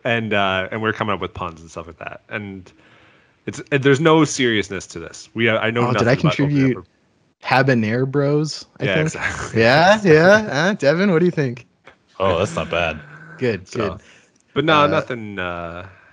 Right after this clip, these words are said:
Speaker 1: nothing much. A couple political discussions, but because of the election that's happening.
Speaker 2: Ah,
Speaker 1: Did, uh,
Speaker 2: true.
Speaker 1: who won in Halifax? Did your bet, what happened with your bet?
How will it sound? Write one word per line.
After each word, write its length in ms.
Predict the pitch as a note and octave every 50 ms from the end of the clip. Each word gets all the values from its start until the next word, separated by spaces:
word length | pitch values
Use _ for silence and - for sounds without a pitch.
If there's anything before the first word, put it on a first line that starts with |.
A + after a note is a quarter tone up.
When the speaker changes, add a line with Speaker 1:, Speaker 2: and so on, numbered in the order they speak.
| _ _ -
Speaker 1:
nothing 220 | G#2 F#2 - F2
much. 340 | E2 E2 E2+ - - - -
A 300 | - A#2+ B2+ C3+ C3+ C3 C#3 - _ F2 - _ _ - - - - _ _ _ _ _
couple 200 | - - - B2
political 420 | - - - G#2+ G#2 G#2 - G2
discussions, 520 | E2+ - - - F2+ F2 - - F#2 F2 -
but 300 | - F2 D#2+ D#2+ - _ _ _ _ _ _ _ _ _ _ _ _
because 240 | - - - F2 E2+
of 300 | F2 E2+ E2 D#2+ E2+ F2+ F#2 _
the 60 | -
election 500 | F2+ F2+ F2+ F2+ - - G2 F2 F2+ G2 _ _ _
that's 160 | - A2 -
happening. 240 | - F2+ F#2 G2+ G2+
Speaker 2:
Ah, 60 | F#2+ F#2
Speaker 1:
Did, 160 | B2+ C3 C#3+
uh, 280 | C3+ C3+ C3+ B2+ B2+ C3+
Speaker 2:
true. 180 | - - D#3+ - -
Speaker 1:
who 180 | - - G3+ G#3+
won 200 | D#4+ F#4+ F4 E4+
in 160 | E4+ D4 A#3
Halifax? 580 | E3 G3+ G#3+ F3+ - - - - - - - -
Did 160 | G#2+ G#2+ A2
your 140 | A#2 A2+ A2
bet, 260 | - A#2+ B2 C3 - - _ _ _ _ _ _ -
what 140 | - C3
happened 240 | C#3 C#3+ C#3 D3 C3+
with 120 | B2 - -
your 60 | G#2
bet? 180 | - - -